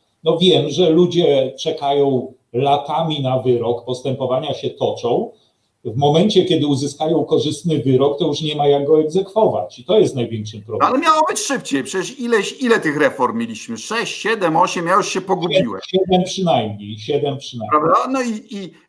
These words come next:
Speaker 2: i miało być dla ludzi, miało być sprawiedliwiej i sprawniej.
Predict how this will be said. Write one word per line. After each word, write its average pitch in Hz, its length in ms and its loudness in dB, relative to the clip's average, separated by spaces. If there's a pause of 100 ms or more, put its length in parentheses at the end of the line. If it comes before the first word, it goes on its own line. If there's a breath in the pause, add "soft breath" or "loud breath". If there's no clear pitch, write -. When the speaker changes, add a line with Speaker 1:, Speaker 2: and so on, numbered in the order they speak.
Speaker 2:
i 170 40 -4
miało 208 300 6
być 226 200 -4
dla 180 460 2
ludzi, 220 300 0 (100)
miało 180 320 4
być 151 140 -6
sprawiedliwiej 226 1120 -4
i 202 40 -12
sprawniej. 107 720 -4